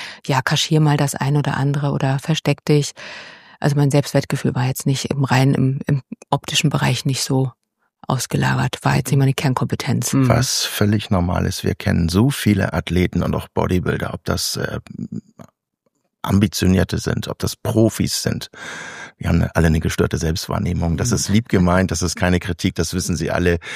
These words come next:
Speaker 3: Wenn mir ein ein Meter neunundachtzig Mann mit hundertzweiundvierzig Kilo Körpergewicht bei zehn Gramm Körperfett sagt, er sieht aus flach wie ein Pfannkuchen,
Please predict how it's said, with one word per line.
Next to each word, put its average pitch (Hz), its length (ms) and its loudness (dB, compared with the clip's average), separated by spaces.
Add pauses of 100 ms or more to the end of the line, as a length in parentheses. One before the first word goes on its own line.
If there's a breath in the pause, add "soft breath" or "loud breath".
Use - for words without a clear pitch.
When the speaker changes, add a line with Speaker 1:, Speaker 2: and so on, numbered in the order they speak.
(440 loud breath)
Speaker 3:
Wenn 92 460 4
mir 90 600 2
ein 87 340 0
ein 92 220 0
Meter 90 240 2
neunundachtzig 87 840 0
Mann 85 300 2
mit - 300 -4
hundertzweiundvierzig 90 1500 0
Kilo 87 320 2
Körpergewicht 87 800 -2
bei 80 140 -2
zehn 87 340 2
Gramm 85 260 -2
Körperfett - 540 0
sagt, 87 240 -2
er 95 160 0
sieht 82 180 -4
aus - 200 -4
flach - 280 -2
wie 87 80 2
ein 76 80 0
Pfannkuchen, 95 520 2